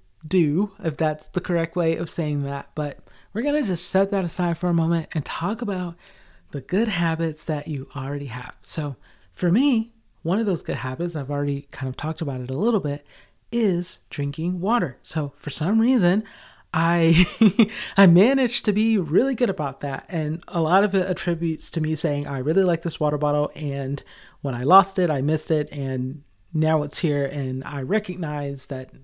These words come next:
this is special to me. And it happens to be a good habit." But I wanna talk about some good habits that might not be the most obvious.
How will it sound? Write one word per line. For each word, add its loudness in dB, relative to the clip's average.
this -4
is -10
special -4
to -4
me. -4
And 0
it -6
happens -6
to -8
be -4
a -4
good -8
habit." -8
But -2
I 2
wanna 4
talk -2
about -2
some -4
good 4
habits 0
that 0
might 0
not 0
be -2
the -4
most -4
obvious. -4